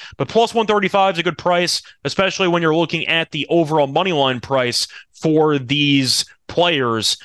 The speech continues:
Popyrin is currently plus one thirty-six, Arnaldi's minus one fifty-six.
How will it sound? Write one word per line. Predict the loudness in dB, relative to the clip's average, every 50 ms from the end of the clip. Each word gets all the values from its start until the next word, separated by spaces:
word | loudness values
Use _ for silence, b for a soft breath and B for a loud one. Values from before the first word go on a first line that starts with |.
| B B B
Popyrin | -4 -4 -2 0 0 0 2 2 2 2 2
is | 0 -2
currently | -2 -2 -2 0 0 0 0 2 2 0 0
plus | 0 0 0 0 0 0
one | -2 -2 0
thirty-six, | 0 0 2 2 0 0 0 -2 -2 -2 0
Arnaldi's | -2 -2 0 0 0 0 2 2 0 0 0
minus | 0 0 0 -2 -4 -4
one | -2 -2 -2 0
fifty-six. | -2 -2 -2 -2 -4 -4 -2 0 0 0 0 0 -4 -6